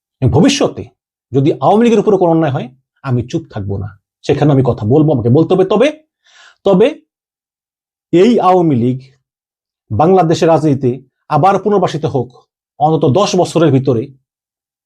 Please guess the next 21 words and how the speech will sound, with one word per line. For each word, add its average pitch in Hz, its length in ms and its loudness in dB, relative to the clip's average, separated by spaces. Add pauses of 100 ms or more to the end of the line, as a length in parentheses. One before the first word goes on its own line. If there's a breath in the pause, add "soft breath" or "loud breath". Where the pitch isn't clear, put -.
(440)
আমি 117 220 0
তা 110 120 -4
চাই 95 240 -10
না। - 280 -16 (680)
এবং 175 420 0 (420)
শেখ 139 200 -4
হাসিনাকে 165 300 0
আমি 170 100 2
কখনোই 190 500 -2 (340)
বাংলাদেশের 147 880 -2 (840)
রাজনীতিতে 135 680 0 (180)
দেখতে 117 340 -6
চাই 98 220 -12
না। - 240 -18 (960)
তাকে 165 180 0
ভারত 175 240 2
দিবে 214 240 2
না, 226 240 -6 (480)
ভারত 175 220 0
রেখে 175 180 0
দিয়েছে, 202 300 0